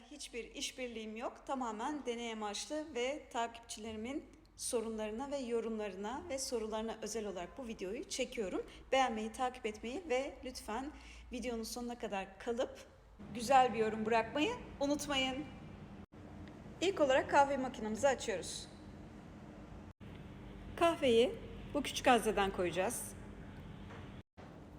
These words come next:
Öncesinde espressomuzu seçiyoruz ve buradan en aşağı indiriyoruz. Öğütülmüş kahve seçeneğini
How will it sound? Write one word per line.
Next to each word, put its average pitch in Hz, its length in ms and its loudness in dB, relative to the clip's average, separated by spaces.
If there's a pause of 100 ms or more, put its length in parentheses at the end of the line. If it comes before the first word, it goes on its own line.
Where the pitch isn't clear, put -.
(680)
Öncesinde 285 760 4 (160)
espressomuzu 240 680 2
seçiyoruz 285 840 2 (340)
ve 262 160 6
buradan 277 460 6 (1600)
en 320 100 10
aşağı 247 400 6
indiriyoruz. 190 640 2 (3750)
Öğütülmüş 277 760 4
kahve 269 320 4
seçeneğini 202 800 0